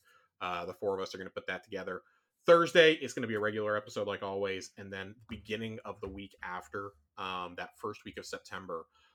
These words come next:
um, on either Monday or Tuesday, you're gonna get another special episode, which is gonna be King's Fall impressions.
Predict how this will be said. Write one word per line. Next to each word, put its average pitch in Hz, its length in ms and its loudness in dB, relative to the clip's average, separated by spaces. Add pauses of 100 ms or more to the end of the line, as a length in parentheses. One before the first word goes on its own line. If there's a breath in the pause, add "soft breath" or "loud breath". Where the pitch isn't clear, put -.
(160)
um, 90 340 -8
on 98 140 -2
either 95 260 -4
Monday 95 320 -6
or 92 80 -6
Tuesday, 92 480 -10
you're 90 140 -12
gonna 95 160 -6
get 92 120 -6
another 120 420 -2
special 123 440 -2
episode, 101 540 -4
which 101 160 -12
is - 60 -8
gonna 104 140 -14
be 92 380 -10
King's 113 320 -8
Fall 95 300 -6
impressions. 92 800 -8